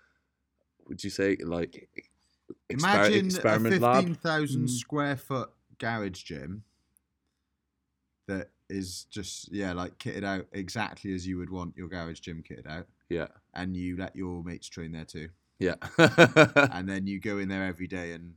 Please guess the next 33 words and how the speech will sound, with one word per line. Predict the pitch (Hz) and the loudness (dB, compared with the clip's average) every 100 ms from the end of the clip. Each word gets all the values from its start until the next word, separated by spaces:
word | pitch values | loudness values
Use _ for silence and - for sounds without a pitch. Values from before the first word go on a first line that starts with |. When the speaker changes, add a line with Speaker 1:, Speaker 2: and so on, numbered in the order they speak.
| _ _ _ _ - | _ _ _ _ -18
Speaker 2:
just | 87 - | -16 -12
do | 95 | -12
experiments | 82 - 98 90 85 - 85 | -12 -10 -8 -8 -8 -12 -14
on | 80 | -12
yourself | 80 87 82 90 _ | -12 -12 -12 -16 _
Speaker 1:
Yeah. | 117 117 | 2 4
Speaker 2:
for, | 90 170 - 165 - 143 | 6 6 6 4 6 6
like, | 135 123 | 6 2
three | 98 | 0
or | |
four | 90 92 87 | -6 -10 -8
Speaker 1:
<laughs> | |
Speaker 2:
hours | 78 78 92 - 117 - 110 - _ _ | -8 -10 -10 0 0 0 -8 -8 _ _
and | 92 92 | -10 -8
make | 92 - | -8 -8
yourself | 98 95 95 90 - | -10 -8 -8 -8 -8
the | |
most | 95 92 - | -8 -8 -8
ridiculously | 92 78 101 - 92 87 92 85 | -12 -8 -8 -8 -12 -12 -10 -10
rigged | 87 82 - - _ _ - | -8 -10 -14 -20 _ _ -14
and | 85 80 - | -12 -12 -12
athletic | 82 - 85 - 82 - - | -14 -12 -12 -12 -16 -16 -14
forty-five-year-old | 90 85 - 85 78 85 78 | -12 -12 -12 -12 -12 -14 -14
that | - | -14
you | 73 | -14
can | 85 | -14
be. | 80 71 90 - | -12 -14 -14 -6
Speaker 1:
Yeah. | 87 85 - _ _ _ | -4 -4 -10 _ _ _
Speaker 2:
And | 82 | -14
that's | 82 78 | -14 -14
Mark's | 82 - - | -16 -16 -12
gym. | 147 - _ | -12 -12 _
Speaker 1:
Yeah, | 90 82 | -4 -4